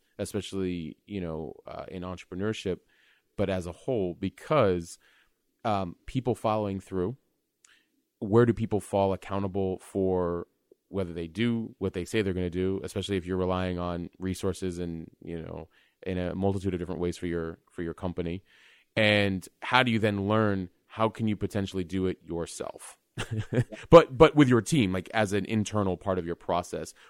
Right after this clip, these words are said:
where can you minimize the risk of having to be reliable on too many outside, outside resources because of,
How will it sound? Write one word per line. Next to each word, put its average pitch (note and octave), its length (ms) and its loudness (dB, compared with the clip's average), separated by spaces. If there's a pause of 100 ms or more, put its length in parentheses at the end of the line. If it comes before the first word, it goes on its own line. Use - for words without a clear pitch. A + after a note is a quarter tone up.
where A2+ 140 6
can A2+ 180 0
you G#2 100 2
minimize F2+ 600 0
the F2+ 100 -4
risk F2 440 -4 (300)
of G2 220 -2
having G#2 420 -2
to F#2 60 -8
be F2+ 140 -6
reliable F2+ 920 -2 (420)
on G2+ 480 2 (340)
too - 180 2
many F#2 240 2
outside, E2+ 640 -4 (100)
outside F2 720 -4
resources F2 720 -4 (160)
because G2 640 -2 (460)
of, F2 500 -2